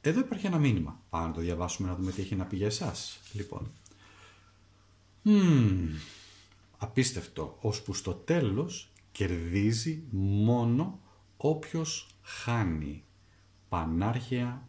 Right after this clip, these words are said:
ανεξήγητη ανταμοιβή. Είναι ο νόμος του κάρμα. Δεν είναι παράξενο αυτό; Δηλαδή κάποιος να αδικείται και στο τέλος όμως να κερδίζει;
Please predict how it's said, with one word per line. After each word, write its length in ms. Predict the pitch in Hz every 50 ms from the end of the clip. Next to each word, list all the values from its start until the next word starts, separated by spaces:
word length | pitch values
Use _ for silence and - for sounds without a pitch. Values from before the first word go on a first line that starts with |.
| - _
ανεξήγητη 1400 | - 90 87 82 82 80 78 76 - - - - - - 110 110 110 107 110 107 107 - 107 101 104 107 - - _ _
ανταμοιβή. 840 | 104 98 90 87 85 82 85 82 80 82 85 117 123 98 82 - - _ _ _ - _ _ _ _ _ _ _
Είναι 120 | - 131 131
ο 40 | 127
νόμος 220 | 139 147 147 147
του 100 | - 120
κάρμα. 420 | 117 127 123 101 82 76 73 - - _ _ _ _ _ _ _ _ _ _ _ _ _ _ _ _ _ - - - - - _ -
Δεν 140 | 90 98 92
είναι 120 | 92 92
παράξενο 460 | - 92 95 123 120 - - 104 98
αυτό; 340 | 98 - - 160 143 98 - 101
Δηλαδή 480 | 95 87 90 85 85 98 104 104 101
κάποιος 340 | 95 - - 107 110 117 104
να 140 | 104 101 98
αδικείται 500 | 90 82 90 85 - 120 120 117 - 95 90
και 160 | 87 - -
στο 180 | - - - 90
τέλος 340 | - 120 113 117 113 113
όμως 160 | 117 113 107 98
να 80 | 98
κερδίζει; 560 | 95 - - 98 90 131 160 139 - - 82